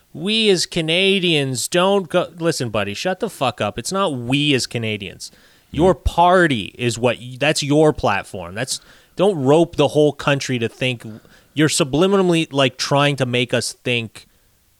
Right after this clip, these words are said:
Speaker 1: like you. And that's
Speaker 2: Yeah.
Speaker 1: not what we think. So you wanna feel a certain way and put a stance out there, do that. But don't label it as "we as Canadians." That's what I hate. 'Cause now you're
Speaker 2: Even
Speaker 1: being divisive.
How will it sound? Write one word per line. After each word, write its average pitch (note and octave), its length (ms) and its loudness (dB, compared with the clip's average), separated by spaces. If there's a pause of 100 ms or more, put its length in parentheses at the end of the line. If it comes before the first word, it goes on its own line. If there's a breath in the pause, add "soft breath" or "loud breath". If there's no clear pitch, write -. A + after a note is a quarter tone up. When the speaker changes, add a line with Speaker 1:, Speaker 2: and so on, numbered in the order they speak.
(160)
Speaker 1:
like A#2+ 400 0
you. A2 340 -4 (560)
And C3 160 -4
that's B2 220 2
Speaker 2:
Yeah. C3+ 60 -2
Speaker 1:
not D3+ 240 2
what C3+ 160 2
we B2 120 -2
think. A2 460 -4
So A#2+ 420 -2
you B2+ 200 -4
wanna F#3+ 240 2
feel F3 320 0
a F3 40 2
certain F#3 300 -2
way F3+ 220 0
and C3 140 -4
put D3 180 0
a B2 40 -2
stance C#3 460 -4
out F#3 220 -2
there, G#3+ 240 -2
do G#3+ 300 -4
that. A#2+ 260 -2 (340 soft breath)
But C#3+ 200 -4
don't F#3 280 2 (140)
label C3+ 540 0
it A#2+ 100 2
as G#2+ 180 -2
"we B2+ 520 -4
as B2 260 -4
Canadians." A#2+ 1040 -4
That's B2+ 240 -4
what B2+ 120 -2
I G#2 100 -2
hate. A2 280 -6 (400 soft breath)
'Cause A2+ 140 -8
now C#3+ 140 0
you're E3 160 4
Speaker 2:
Even - 40 0
Speaker 1:
being C3 180 -2
divisive. A#2 760 -4